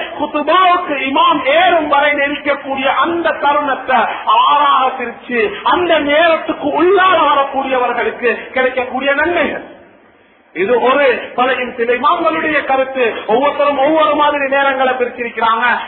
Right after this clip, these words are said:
காலையிலிருந்து ஜும்மா வரைக்கும் நேரத்தை பிரிச்சிருக்கிறாங்க. அதான் சுன்னத்திலிருந்து ஜும்மாவுக்கு மிம்பர்ல ஏறும் வரையில, ஆ, நேரத்தை பிரிச்சிருக்கிறாங்க. இப்படி ஒவ்வொரு இமாம்களும் பிரிச்சிருக்கிறாங்க. ஒரு இமாமின் பேரு, அதாவது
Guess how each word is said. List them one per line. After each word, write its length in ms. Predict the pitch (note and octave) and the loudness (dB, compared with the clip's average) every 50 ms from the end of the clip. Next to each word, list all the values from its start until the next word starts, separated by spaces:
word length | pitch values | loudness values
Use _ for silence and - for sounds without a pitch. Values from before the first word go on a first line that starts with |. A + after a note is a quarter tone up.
| - | -2
காலையிலிருந்து 760 | - C#4+ D4 D#4 E4 E4+ E4+ D#4+ E4 E4 D#4+ D#4+ D#4+ D#4 D#4+ D4+ | 2 4 4 4 4 4 4 2 4 2 2 2 2 0 0 -2
ஜும்மா 380 | - C4+ B3+ C4 C#4 B3+ B3+ | -2 -4 -2 0 0 2 2
வரைக்கும் 320 | B3+ A#3+ A#3+ B3 - A#3 A#3 | 2 2 0 -2 -6 -6 -6
நேரத்தை 340 | B3 B3+ B3+ B3 B3 A#3+ | -4 -2 -2 -4 -4 -6
பிரிச்சிருக்கிறாங்க. 800 | - A3+ G#3+ - A#3 A3+ A3 G#3+ G#3+ G#3+ G#3+ G#3+ A3 A#3 A#3 - - - - - | -8 -8 -8 -8 -10 -10 -8 -6 -2 0 0 0 2 0 0 -2 -2 -4 -4 0
அதான் 440 | - C#4 C#4+ D#4+ F4+ F#4 F#4+ F4+ | 0 2 4 2 2 2 2 0
சுன்னத்திலிருந்து 680 | - F#4+ D#4+ E4 E4 D#4+ E4 D#4 D#4 D4+ D4+ D4+ D4+ B3+ | 0 0 0 0 0 -2 0 0 0 2 2 0 -2 -2
ஜும்மாவுக்கு 500 | B3+ C#4 C#4 C#4+ C4+ C4 C4+ C4+ C4 B3 | -4 -2 0 2 2 2 2 0 -2 -6
மிம்பர்ல 440 | B3+ C4 C4 C4 C#4 C4+ B3+ B3 | -6 -6 -2 -2 -2 0 0 2
ஏறும் 340 | B3 C4 D4+ D4+ D4+ D4 C#4+ | 2 4 4 4 2 2 0
வரையில, 440 | C#4 C4 C4 B3+ B3+ B3+ C4+ - - - - - - | 0 0 0 0 2 2 2 2 0 -2 -6 -6 -2
ஆ, 240 | G#3 G#3 G#3+ A3 A3 | 0 2 4 4 2
நேரத்தை 400 | B3 C4 D4+ D4 C#4 - - B3+ | 2 2 2 2 0 0 -2 -4
பிரிச்சிருக்கிறாங்க. 840 | C4 B3+ B3+ - - C4 B3+ G#3+ A3+ A#3 A#3 A#3 A#3+ B3 A#3+ A3 - - - | -4 -6 -10 -10 -10 -10 -10 -6 -4 0 0 0 0 0 -2 -2 -4 -6 -10
இப்படி 200 | A#3 B3+ C#4 C#4 | -8 -6 -6 -2
ஒவ்வொரு 380 | C#4 C4 C#4 D#4+ E4 E4 E4 D#4 | 0 0 2 2 2 2 2 0
இமாம்களும் 560 | D4 C#4+ D#4+ E4 E4 E4 D#4 D4+ D4 C#4 C4+ | 0 0 2 2 2 0 0 -2 -2 -2 -4
பிரிச்சிருக்கிறாங்க. 800 | C4 C4+ C4+ - C4 B3+ B3 A#3+ A#3+ A#3+ A#3 A#3 A#3+ C#4+ F#4+ F#4+ - - - - | -4 -8 -8 -8 -10 -10 -6 -2 0 0 0 2 2 2 2 2 0 -2 -6 -2
ஒரு 200 | G#3+ B3 B3+ B3 | 0 2 2 2
இமாமின் 640 | A3+ A#3+ B3 B3+ D4 E4+ F#4+ F4+ E4 C#4 B3 G3+ | 0 -2 -2 0 2 2 2 2 2 -2 -4 -4
பேரு, 280 | B3 B3 B3+ B3+ A#3+ A#3 | 0 2 2 2 2 2
அதாவது 540 | A3 A#3 B3 B3 B3+ B3+ B3+ A#3+ A3+ G3+ | 2 2 2 2 2 2 2 2 0 0